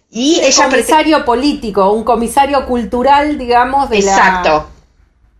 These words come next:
Speaker 1: Eh, y con, con lo que decíamos antes, ¿no? Con la característica de que su jefa, la que iba a via-, viajar originalmente, era,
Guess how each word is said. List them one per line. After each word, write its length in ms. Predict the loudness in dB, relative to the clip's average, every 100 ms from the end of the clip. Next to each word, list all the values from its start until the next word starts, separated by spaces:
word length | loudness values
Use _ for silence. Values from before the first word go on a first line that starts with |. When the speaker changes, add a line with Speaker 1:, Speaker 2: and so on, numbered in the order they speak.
| _ _ _ -20 -20 _ _ _ -2
Speaker 1:
Eh, 480 | 0 2 0 -2 -4
y 260 | -4 -4 -8 -20 -12
con, 300 | -2 -2 -2 -4
con 220 | -4 -2
lo 100 | -2
que 100 | -2
decíamos 480 | -4 -2 0 0 0
antes, 320 | 0 0 -2
¿no? 140 | -2 -2
Con 100 | 0
la 100 | -2
característica 800 | -2 -4 -4 -6 -6 -4 0 0
de 140 | 0
que 280 | -2 -4 -6
su 160 | -6
jefa, 320 | 0 0 0 -2
la 160 | -4
que 80 | -4
iba 160 | 0 0
a 20 |
via-, 220 | 0 -2 -6
viajar 340 | -6 -2 -2
originalmente, 880 | -2 -2 -4 -2 -2 -2 0 0 2
era, 260 | 0 -2